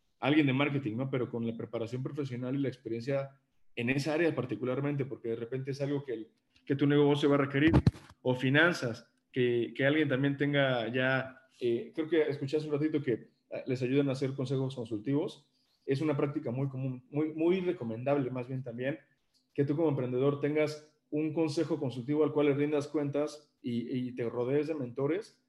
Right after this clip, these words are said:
para que esos mentores te vayan diciendo por dónde sí, por dónde no. La idea de que tengas mentores, la idea es, es que los mentores sean personas que ya recorrieron el camino que tú quieres recorrer para que te ahorren años de aprendizaje, ¿no? Y, pero en esas juntas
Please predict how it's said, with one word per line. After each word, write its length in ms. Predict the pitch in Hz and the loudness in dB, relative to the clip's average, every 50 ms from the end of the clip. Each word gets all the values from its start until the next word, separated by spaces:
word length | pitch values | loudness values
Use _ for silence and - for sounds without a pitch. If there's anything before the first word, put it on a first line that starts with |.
| _ _ _ | _ _ _
para 240 | - 131 120 120 117 | -2 0 0 0 0
que 60 | 131 | 0
esos 180 | 131 143 143 | -2 -2 -2
mentores 400 | 147 135 123 139 139 139 135 135 | -4 -6 -4 -2 -2 -2 -2 -2
te 60 | - 127 | -2 -2
vayan 240 | 127 135 139 135 | -2 0 0 0
diciendo 360 | 135 123 - - 135 139 139 135 | -2 -2 -4 -4 -4 -4 -4 -6
por 160 | 127 120 123 | -6 -8 -6
dónde 160 | 131 135 131 | -6 -6 -6
sí, 140 | 135 - 143 | -6 -6 -6
por 160 | 135 131 123 | -6 -6 -6
dónde 220 | 131 135 127 120 | -6 -6 -8 -6
no. 180 | 123 135 156 170 - - _ _ _ _ | -6 -4 -6 -6 -6 -12 _ _ _ _
La 100 | - 123 | 0 4
idea 160 | 131 147 147 | 4 6 6
de 100 | 156 156 | 6 4
que 100 | 139 143 | 4 2
tengas 260 | 139 156 151 151 143 | 0 0 0 0 0
mentores, 580 | 135 143 139 135 143 143 147 151 147 147 - - _ | 0 -2 -2 0 0 2 2 2 0 -2 -6 -14 _
la 260 | 131 117 110 117 117 | -8 -6 -4 -2 0
idea 180 | 120 127 135 151 156 156 156 - | 0 2 2 4 4 2 2 2
es, 280 | 156 143 139 - - - | -2 -4 -4 -6 -10 -6
es 160 | - 143 143 - | -4 -4 -4 0
que 100 | - 151 | 0 2
los 180 | 147 139 139 | 2 2 0
mentores 480 | 127 117 117 123 151 156 160 160 156 - - _ _ _ _ _ | -4 -8 -2 0 2 4 4 2 0 -4 -12 _ _ _ _ _
sean 300 | - - 139 143 147 143 | -4 -2 0 0 2 2
personas 400 | 151 143 139 139 143 151 147 143 | 0 0 0 0 -2 -4 -4 -4
que 120 | - 131 | -4 -2
ya 100 | 127 131 | 0 0
recorrieron 520 | 139 147 143 - 127 123 131 139 143 147 135 | 0 0 0 -2 -4 -2 -2 -2 -2 -2 -2
el 100 | 123 - | -2 -4
camino 300 | 123 120 135 147 151 143 | -6 -6 -4 -4 -4 -4
que 120 | 143 - | -6 -8
tú 120 | - 143 | -8 -8
quieres 240 | 139 - 160 165 147 | -2 0 0 2 2
recorrer 540 | 135 104 - 113 110 117 127 151 190 - - _ _ _ _ _ _ _ _ | -2 -6 -6 -6 -4 -2 0 0 -2 -4 -10 _ _ _ _ _ _ _ _
para 200 | 131 131 127 - | -2 0 0 -2
que 100 | 131 120 | -4 -4
te 120 | 117 123 | -2 -2
ahorren 560 | 120 127 131 139 139 139 135 131 131 - - _ _ | 0 0 0 0 0 0 0 -2 -4 -6 -12 _ _
años 360 | - 135 143 156 147 123 117 | -2 0 0 2 2 0 0
de 60 | 117 110 | -2 -2
aprendizaje, 520 | 110 110 110 110 107 123 143 139 - 110 | -4 -4 -6 -4 -4 -4 -4 -4 -6 -8
¿no? 260 | 104 127 156 160 - _ _ _ _ _ _ _ | -8 -8 -10 -10 -14 _ _ _ _ _ _ _
Y, 320 | - 143 147 147 147 - | 2 2 2 2 0 -2
pero 180 | - 139 135 139 | -2 0 2 2
en 60 | 151 | 2
esas 200 | 156 156 175 147 | 2 0 -2 -4
juntas 520 | - 180 170 147 147 151 160 156 - - | -4 -4 -2 0 0 0 0 0 -4 -10